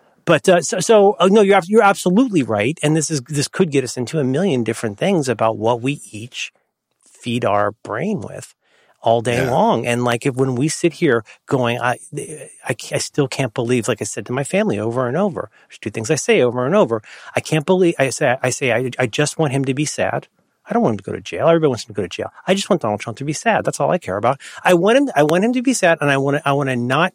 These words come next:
Speaker 1: feel crazy about what I think I understand in the world." And of course, the irony is that over on the other side, all of the other sides, everybody else is also thinking the same thing.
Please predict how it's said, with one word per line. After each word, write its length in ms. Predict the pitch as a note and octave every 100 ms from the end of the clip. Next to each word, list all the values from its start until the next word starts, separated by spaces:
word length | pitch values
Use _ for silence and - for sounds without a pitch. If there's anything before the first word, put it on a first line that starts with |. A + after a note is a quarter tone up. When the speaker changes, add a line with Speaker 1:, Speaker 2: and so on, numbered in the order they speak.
| _
Speaker 1:
feel 580 | - - D3+ C#3 C3+ - _ _ _ -
crazy 680 | - E3+ D#3 C#3 G#2+ G#2 - _ _ _ _ -
about 600 | C3+ A2 B2 A#2 A2+ A#2
what 600 | - C#3 C#3 B2+ C3 C3 C3
I 120 | B2 -
think 280 | - E3+ C#3
I 80 | B2+
understand 420 | A2+ - A#2 A2
in 100 | G#2+
the 60 | A2
world." 460 | A#2 G2 F2+ - _ _ _ _ _ -
And 140 | B2
of 80 | A#2
course, 340 | - E3 D#3+
the 180 | - A#2 - _ -
irony 460 | - E3 E3+ E3+ F3+
is 360 | C3+ C3 B2+ B2+
that 240 | G#2+ A2 -
over 240 | C#3 C#3+ C3+
on 140 | B2+
the 80 | A#2+
other 160 | A#2+
side, 460 | B2 A2+ G#2+ G#2+ A2 -
all 280 | A2 C#3 D3
of 60 |
the 120 | D3 C3
other 160 | C3
sides, 460 | B2+ A2+ G#2 G#2 - -
everybody 440 | A#2 D3+ - D3
else 320 | C3+ C3 - _ _ _
is 100 | B2+ -
also 340 | B2 A#2 C3+
thinking 460 | A#2+ A#2+ A2 A#2+ A2 _ _ _
the 60 | A2+
same 300 | - A2 G#2+
thing. 220 | A2